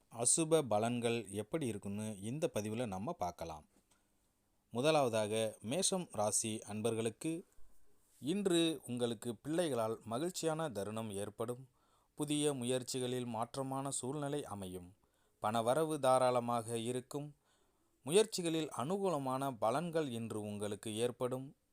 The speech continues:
திடீர் பயணங்களின் மூலம் புதிய அனுபவம் கிடைக்கும். குடும்பத்தில் அமைதி நிலவும். மனதளவில் நம்பிக்கை பிறக்கும்.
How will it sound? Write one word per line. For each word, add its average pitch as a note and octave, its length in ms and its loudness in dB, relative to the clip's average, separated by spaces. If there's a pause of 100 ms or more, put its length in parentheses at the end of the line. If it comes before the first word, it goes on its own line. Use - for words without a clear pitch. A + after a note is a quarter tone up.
திடீர் A2+ 400 -2
பயணங்களின் A#2+ 640 -2
மூலம் D3 400 -4 (380)
புதிய G3 380 2
அனுபவம் A2+ 560 -2
கிடைக்கும். F#2+ 520 -6 (720)
குடும்பத்தில் D3+ 680 0
அமைதி A#2 500 -2
நிலவும். A2 580 -4 (480)
மனதளவில் C3+ 720 2
நம்பிக்கை C3+ 680 -4
பிறக்கும். F#2+ 680 -4